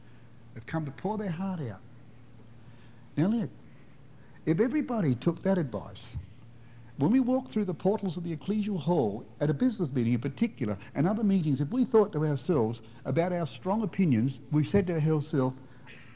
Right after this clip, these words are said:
A, will it help? And B, will it build up? And if we governed what we said and did by those two principles,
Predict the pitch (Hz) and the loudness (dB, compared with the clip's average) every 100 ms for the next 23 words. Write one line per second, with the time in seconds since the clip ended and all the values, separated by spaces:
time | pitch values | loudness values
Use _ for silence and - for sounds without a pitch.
0 | 160 156 127 175 220 - - - - - | 0 2 4 4 2 -4 -18 -20 -20 -20
1 | - - - - - - - - - 156 | -20 -20 -20 -20 -18 -18 -18 -10 0 0
2 | - 143 123 - - - - - - - | 2 4 2 2 0 0 -4 -20 -20 -20
3 | - - - - - - - - - - | -20 -20 -20 -20 -20 -20 -20 -20 -20 -20
4 | - - - - - - - - 127 120 | -20 -20 -20 -20 -20 -20 -20 -4 0 2
5 | 113 160 135 139 160 - - - - - | 4 6 6 4 0 -6 -14 -18 -18 -18
6 | - - - - - 139 151 147 143 131 | -18 -20 -20 -20 2 4 4 2 2 2
7 | 127 95 - - - - - - - - | 2 0 -6 -18 -20 -20 -20 -20 -20 -20
8 | - - - - - - - - - - | -20 -20 -20 -20 -20 -20 -20 -20 -20 -20
9 | - - - 113 104 160 202 247 208 123 | -20 -20 -6 -4 0 0 2 0 2 2
10 | 147 - 135 135 131 - 156 175 165 131 | 2 0 -2 -2 -2 0 -2 0 0 0
11 | 107 113 123 135 135 165 147 165 151 131 | 0 -2 0 -2 -4 -4 -4 -4 -4 -6
12 | 98 113 117 | -4 -6 -8